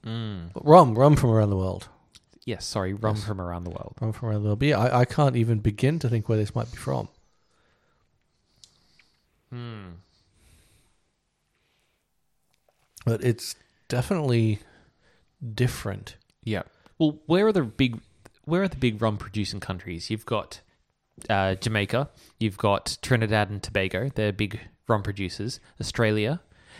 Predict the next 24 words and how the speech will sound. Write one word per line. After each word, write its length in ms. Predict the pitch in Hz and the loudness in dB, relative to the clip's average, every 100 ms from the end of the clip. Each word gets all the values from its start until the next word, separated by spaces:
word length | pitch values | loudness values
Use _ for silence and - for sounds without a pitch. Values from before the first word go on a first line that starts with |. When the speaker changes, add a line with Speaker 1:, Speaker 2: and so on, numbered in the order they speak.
| - | -6
Speaker 1:
This 180 | 117 | -4
is 120 | 98 104 | -4 -6
not 300 | 117 110 - | -2 -2 -2
an 120 | 98 | -6
Australian 440 | - 104 87 80 | -6 -4 -4 -8
rum. 260 | - - - _ - _ _ _ _ - _ _ _ _ _ - | -10 -12 -12 _ -20 _ _ _ _ -20 _ _ _ _ _ -4
Does 200 | 110 98 | -4 -2
not 320 | 117 113 - | 0 0 0
taste 400 | - 110 98 - - | -2 0 -2 -6 -6
as 340 | 98 90 90 - _ _ _ _ _ _ _ _ _ | -4 -4 -6 -12 _ _ _ _ _ _ _ _ _
rummy. 460 | 113 104 90 82 - | 2 2 2 -6 -6
<laughs> 60 | 76 - - - - - - - - | -6 -8 -12 -16 -18 -20 -20 -20 -6
Speaker 2:
But 140 | 160 | -4
are, 260 | - 156 165 | 2 4 4
are 240 | 135 151 202 | 2 4 4
you 260 | 185 175 | 4 2
sure, 560 | 175 - - 143 139 175 | 2 0 -2 2 4 4
though? 380 | - 107 90 - _ - _ | 4 2 2 -6 _ -20 _
'Cause 240 | - 139 | -4 -2
there 240 | 127 143 143 | 4 6 6
are 180 | 160 196 | 6 4
some 260 | - 165 | 2 0
small 540 | 135 - 139 143 190 208 | 2 -2 2 6 6 6
distillers 960 | 185 - 185 180 98 92 127 - - | 2 2 2 4 4 2 -6 -8 -12